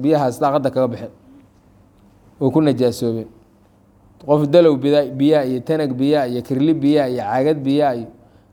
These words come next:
ee, baaldi biyaa iyo biya intaa la eg.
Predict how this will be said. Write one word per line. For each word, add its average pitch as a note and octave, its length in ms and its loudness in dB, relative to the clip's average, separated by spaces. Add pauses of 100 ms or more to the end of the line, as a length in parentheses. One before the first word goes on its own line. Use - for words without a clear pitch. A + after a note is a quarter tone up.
(200)
ee, B2 120 -4
baaldi D3 420 2
biyaa C#3+ 360 2
iyo B2 160 -4 (280)
biya E3+ 220 0
intaa G3+ 280 4
la C#3+ 180 0
eg. B2+ 100 -6